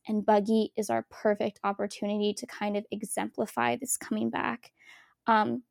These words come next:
being together. And yeah, like we said <laughs> from the start, Sophie and I were, like, sending out stuff um, from the summer even, like, sending out, like, "Who wants to do buggy this year?" We sent an interest form that was, like,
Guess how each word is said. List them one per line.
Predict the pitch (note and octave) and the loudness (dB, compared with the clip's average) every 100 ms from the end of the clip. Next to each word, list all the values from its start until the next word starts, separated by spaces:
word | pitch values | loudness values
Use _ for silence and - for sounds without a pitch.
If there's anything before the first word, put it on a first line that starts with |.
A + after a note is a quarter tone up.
| - | 0
being | A3+ G#3+ | 0 2
together. | A3+ - - C3 A#3 - - - _ | 2 2 2 2 2 -4 -18 -20 _
And | C4 C#4+ C4 - | 10 10 10 4
yeah, | F3 D#4+ C4 | 10 12 12
like | A#3+ B3 | 12 10
we | C#4+ | 8
said | D4+ C4+ | 8 8
<laughs> | |
from | E4 D#4+ | 8 8
the | E4 | 8
start, | D4+ - B3 A#3+ A#3+ - - - - D#4 | 4 2 10 10 10 4 -4 -2 -2 0
Sophie | C#4 D4 D4 F4 G4 | 12 12 12 12 12
and | E4 | 12
I | C#4 | 12
were, | C4+ B3+ | 12 12
like, | A#3+ A#3 | 10 6
sending | - A#3 A3+ A3+ | 10 10 10 8
out | A3 G#3+ - | 8 6 2
stuff | - - G#3+ G#3+ - _ - | -2 8 8 8 4 _ 4
um, | G#3 F#3 B2+ - | 6 6 2 -2
from | - A#3 A#3+ | 4 6 6
the | |
summer | - A3 G3+ A2+ A2+ | 4 6 6 4 2
even, | - - G#3+ - | 2 2 2 2
like, | - - | 0 2
sending | - G#3 G#3 | 2 4 4
out, | G3+ - | 4 4
like, | A#3+ - - | 2 0 2
"Who | D#4 | 6
wants | D#4 D4 C#4 | 6 6 4
to | |
do | C4+ B3+ | 2 6
buggy | C4+ A#3+ B3+ | 8 8 8
this | A#3+ B3+ - | 8 6 6
year?" | A#3 A#3 A3 | 8 8 8
We | - C4 | 6 4
sent | - C#4 B3+ | 6 6 6
an | |
interest | - A3+ A3+ A3+ A#3+ - | 4 0 2 2 2 0
form | A3+ A3 A3 G#3+ | 2 4 4 4
that | G3+ A#2 | 2 2
was, | G3+ - | 2 4
like, | F#3+ E3+ - | 2 2 -4